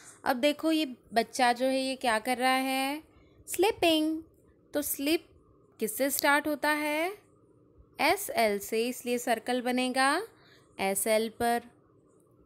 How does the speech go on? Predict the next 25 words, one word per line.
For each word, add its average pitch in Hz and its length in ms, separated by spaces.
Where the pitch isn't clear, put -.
अब 240 100
सोचो, 285 440
ये 320 100
बच्चे 226 380
क्या 240 180
कर 254 180
रहे 262 200
हैं? 269 420
They 240 160
are 311 260
playing, 349 520
प्ले 220 220
कर 302 220
रहे 302 180
हैं। 302 220
तो 202 80
किस 180 220
पे 247 140
सर्कल 247 400
बनाएंगे 254 560
हम? 269 420
पीएल 392 400
पे। 330 400
अंडरस्टूड? 269 680
अब 302 320